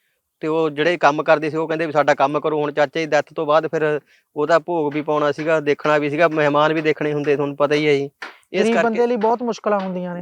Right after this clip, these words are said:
Speaker 1: ਹਾਂਜੀ।
Speaker 2: ਹੂੰ।
Speaker 1: ਇਸ ਕਰਕੇ ਫਿਰ ਮੈਂ ਉਹ ਕੰਮ ਛੱਡ-, ਨੂੰ ਛੱਡਣਾ ਪਿਆ ਜੀ। ਤੇ ਫਿਰ ਮੈਂ ਗਰਿੱਲਾਂ ਦਾ ਕੰਮ ਸਿੱਖਿਆ। ਗਰਿੱਲਾਂ ਦਾ ਕੰਮ ਸਿੱਖ ਕੇ ਫਿਰ ਆਪਣਾ ਕੰਮ ਕਰਨਾ ਕੀ-, ਕੀਤਾ, ਦੁਕਾਨ ਕੀਤੀ ਸੀ ਜੀ।
Speaker 2: ਇਹ,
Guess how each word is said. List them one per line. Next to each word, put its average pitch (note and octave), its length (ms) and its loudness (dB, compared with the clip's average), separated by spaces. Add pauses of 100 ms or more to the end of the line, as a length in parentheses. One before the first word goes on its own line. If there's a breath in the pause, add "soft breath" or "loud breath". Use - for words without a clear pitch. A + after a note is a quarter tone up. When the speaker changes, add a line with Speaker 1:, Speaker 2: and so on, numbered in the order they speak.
Speaker 1:
ਹਾਂਜੀ। D3+ 640 -2 (140)
Speaker 2:
ਹੂੰ। F3 180 -4
Speaker 1:
ਇਸ G3+ 180 2
ਕਰਕੇ F#3+ 320 0
ਫਿਰ E3+ 200 -2
ਮੈਂ E3+ 120 0
ਉਹ F3 160 -2
ਕੰਮ D#3+ 280 0
ਛੱਡ-, D3+ 160 -8
ਨੂੰ D#3 120 -6
ਛੱਡਣਾ D3 360 -2
ਪਿਆ D3+ 200 0
ਜੀ। C#3+ 160 -6 (840)
ਤੇ D3 280 2
ਫਿਰ D#3 160 4
ਮੈਂ E3 320 0
ਗਰਿੱਲਾਂ D3 360 -2
ਦਾ E3+ 120 4
ਕੰਮ D#3+ 220 0
ਸਿੱਖਿਆ। D3 420 -2 (920)
ਗਰਿੱਲਾਂ D3+ 300 0
ਦਾ E3 100 4
ਕੰਮ D#3 220 0
ਸਿੱਖ D3+ 200 -2
ਕੇ E3 180 -4
ਫਿਰ D#3 120 -2
ਆਪਣਾ D3+ 340 2
ਕੰਮ D3+ 240 -2
ਕਰਨਾ D3 280 2
ਕੀ-, C#3+ 180 -4
ਕੀਤਾ, C#3+ 380 0
ਦੁਕਾਨ C#3+ 340 2
ਕੀਤੀ D3+ 320 -4
ਸੀ D3+ 160 0
ਜੀ। D3 240 -4
Speaker 2:
ਇਹ, C4+ 140 2